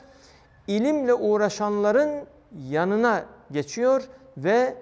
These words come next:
ilimle meşgul olmaya devam ediyor. Değerli kardeşlerim, bizler Peygamber Efendimiz'i örnek alan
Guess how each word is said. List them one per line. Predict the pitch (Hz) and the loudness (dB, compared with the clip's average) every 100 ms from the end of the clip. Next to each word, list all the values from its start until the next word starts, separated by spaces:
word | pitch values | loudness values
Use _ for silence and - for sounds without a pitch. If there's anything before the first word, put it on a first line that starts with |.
| - - 160 | -18 -8 -2
ilimle | 165 226 202 160 156 147 | 0 0 0 2 2 2
meşgul | 139 143 - 165 151 | -2 -6 -4 -4 0
olmaya | 143 139 156 127 | 0 0 0 0
devam | 127 127 120 | 0 0 -2
ediyor. | 117 113 - - - - - - | -2 -4 -6 -16 -20 -20 -8 2
Değerli | 240 285 | 2 2
kardeşlerim, | 262 262 247 - 254 262 - - - _ _ _ _ _ _ _ _ _ - - _ _ - | 0 0 0 2 2 2 -4 -18 -20 _ _ _ _ _ _ _ _ _ -20 -20 _ _ -2
bizler | 269 233 247 - - - - _ _ _ _ _ _ _ _ _ - | 0 4 4 2 -4 -18 -20 _ _ _ _ _ _ _ _ _ -2
Peygamber | 185 196 240 254 | 2 2 4 4
Efendimiz'i | 226 226 220 214 220 226 | 4 2 0 0 2 2
örnek | 180 190 214 240 - | 2 2 2 -2 0
alan | 175 175 | 0 0